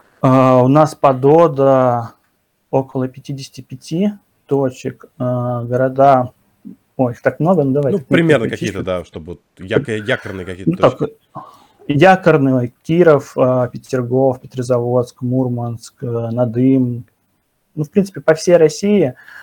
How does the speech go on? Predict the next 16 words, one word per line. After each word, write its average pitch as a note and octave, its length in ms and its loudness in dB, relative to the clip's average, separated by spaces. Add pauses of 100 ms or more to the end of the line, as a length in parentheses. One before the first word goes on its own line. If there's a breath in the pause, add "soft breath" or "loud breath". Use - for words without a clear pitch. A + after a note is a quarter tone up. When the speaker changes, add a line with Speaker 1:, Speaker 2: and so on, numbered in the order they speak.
(140 loud breath)
Speaker 1:
э, B2+ 80 -4
у B2+ 500 4
нас, C3+ 400 0
э, B2 560 2 (680)
на D#3 100 0
Урале C3 500 4 (160)
есть, - 280 -10
э, B2 300 -4
города. A#2+ 580 -6 (760 soft breath)
Вот, A#2+ 320 -8
что - 300 -6
у - 20 -2
нас A#2 240 -8
ещё - 220 -6
получается? A#2+ 1200 -2
Воркута. C#3 880 2